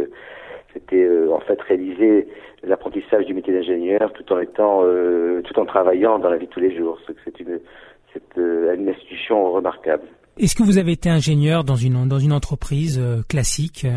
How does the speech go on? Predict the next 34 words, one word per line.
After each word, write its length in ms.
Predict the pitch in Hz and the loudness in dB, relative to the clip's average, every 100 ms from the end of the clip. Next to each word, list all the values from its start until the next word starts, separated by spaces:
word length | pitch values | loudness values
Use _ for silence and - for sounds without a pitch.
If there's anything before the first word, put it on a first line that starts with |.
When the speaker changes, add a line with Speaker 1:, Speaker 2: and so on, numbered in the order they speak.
| 127 - - 107 92 | -4 -10 -8 -6 -2
Speaker 1:
Oui, 240 | 123 147 - | -2 -2 -2
j'ai 80 | 120 | -2
été 160 | - | 0
ingénieur, 480 | 113 107 113 123 107 | 0 0 2 2 4
euh, 100 | 104 | 2
très 200 | 98 - | 2 -2
peu 140 | - 120 | -2 -2
de 60 | |
temps 200 | - 143 | 2 0
parce 160 | 147 107 | 0 -8
que 120 | 107 | -8
je 40 | 95 | -8
supportais 340 | - 101 - | -4 -4 -2
pas 160 | 104 104 | 0 0
les 80 | 95 | 0
patrons. 480 | 95 - 92 95 - _ - - | -2 -4 -10 -10 -12 _ -14 -4
Speaker 2:
<laughs> 340 | 208 - - | -2 -2 -4
Oui. 240 | 156 131 156 - _ _ _ 185 | -2 -4 -4 -8 _ _ _ -2
Et 40 | |
vous 140 | 156 | 0
êtes 80 | 151 | 0
devenu 340 | 143 139 160 233 | 0 2 2 2
un 40 | |
patron 540 | 160 147 - 139 120 117 | 0 -2 0 0 0 0
aujourd'hui ? 380 | 120 123 117 95 92 _ _ - _ _ _ _ - | -2 -4 -2 -4 -6 _ _ -20 _ _ _ _ -10
Speaker 1:
Oh, 160 | 98 92 | -6 -4
je, 60 | 101 - | -6 -8
je 60 | |
suis 140 | 95 120 | -2 0
un 40 | |
chef 180 | - 107 | 2 2
d'entreprise 480 | 107 - 104 - 104 | 0 0 -2 -2 -6
plutôt 300 | - - - | -6 -6 -4
que 80 | - | 0